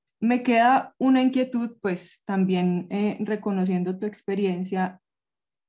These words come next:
como investigadora y como asesora, en relación a esos obstáculos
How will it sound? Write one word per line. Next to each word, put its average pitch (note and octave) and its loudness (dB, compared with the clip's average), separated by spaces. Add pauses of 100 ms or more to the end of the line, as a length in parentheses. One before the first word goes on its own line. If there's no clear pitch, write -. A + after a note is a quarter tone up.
(140)
como F#3+ -4
investigadora F3 -4
y E3+ -10
como F3 -8
asesora, F#3+ -6 (960)
en G3+ -2
relación G3+ -2
a F#3+ 0
esos A3+ -6
obstáculos F#3+ -6